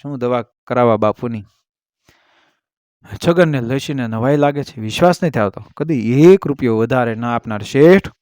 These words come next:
પાંચ હજાર રૂપિયા જેવી માતબર રકમ આપે, એ માન્યમાં આવતું નથી. લસી શંકુને ધમકાવીને પૂછ્યું કે, "તું આ બધું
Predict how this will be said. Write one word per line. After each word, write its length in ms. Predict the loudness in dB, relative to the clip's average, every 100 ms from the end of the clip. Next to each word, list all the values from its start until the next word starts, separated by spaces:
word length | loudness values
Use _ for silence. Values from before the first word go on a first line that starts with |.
| _ _
પાંચ 320 | -8 -8 -8 -12
હજાર 300 | -6 -2 0
રૂપિયા 300 | 0 -2 -4
જેવી 240 | -4 -10
માતબર 560 | -8 -2 -2 0 -4 -4
રકમ 340 | -6 -4 -2
આપે, 220 | -4 -4 -14 _ _ -20
એ 40 | -20
માન્યમાં 560 | -16 -14 -12 -12 -12
આવતું 260 | -12 -14 -16
નથી. 200 | -18 _ _ _ _ _ -20 -20 _ _ _
લસી 260 | -4 -2 -4
શંકુને 420 | -10 -8 -6 -8
ધમકાવીને 460 | -8 -8 -4 -4 -4
પૂછ્યું 320 | -10 -10 -8
કે, 80 | -6
"તું 200 | -2 -2
આ 60 |
બધું 360 | -2 -2 -4